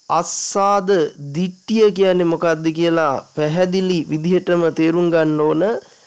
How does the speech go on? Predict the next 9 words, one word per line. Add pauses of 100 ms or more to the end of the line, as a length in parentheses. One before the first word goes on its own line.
(320)
මේ (640)
අස්කල
යුතු (420)
සාදයට (680)
දිට්ටි (340)
ගත (100)
වෙන
ක්‍රමය (840)
පැහැදිලිවම